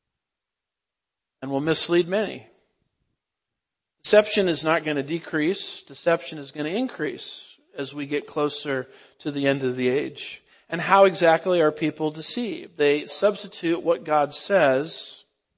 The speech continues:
for one of their senses.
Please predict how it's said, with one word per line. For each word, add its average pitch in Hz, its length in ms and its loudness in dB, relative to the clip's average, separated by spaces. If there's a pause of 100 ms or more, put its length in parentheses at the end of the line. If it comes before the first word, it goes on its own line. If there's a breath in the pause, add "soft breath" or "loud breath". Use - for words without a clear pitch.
(1200)
for 185 80 2
one 165 220 2
of 156 160 0
their 147 420 4
senses. - 760 -4